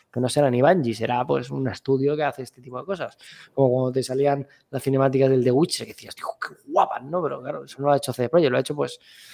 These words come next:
yo qué sé, pues, un estudio de, de animación muy talentoso. Eh, lo,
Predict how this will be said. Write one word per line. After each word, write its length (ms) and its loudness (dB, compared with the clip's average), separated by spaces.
yo 80 -18
qué 80 -18
sé, 240 -10
pues, 200 -20
un 60 -14
estudio 460 -2
de, 360 -4
de 60 -8
animación 540 2
muy 200 6
talentoso. 580 -2
Eh, 320 4
lo, 160 2